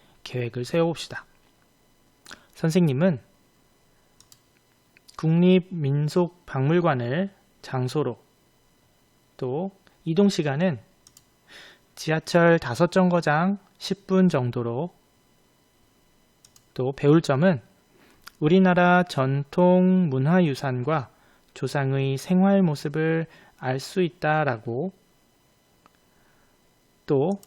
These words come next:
식사 계획은 국립민속박물관 근처에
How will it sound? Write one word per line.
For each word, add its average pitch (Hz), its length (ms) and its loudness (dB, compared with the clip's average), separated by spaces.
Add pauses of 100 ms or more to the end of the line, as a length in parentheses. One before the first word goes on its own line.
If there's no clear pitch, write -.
(760)
식사 - 440 -4
계획은 151 640 -2 (1300)
국립민속박물관 147 1700 2
근처에 139 680 0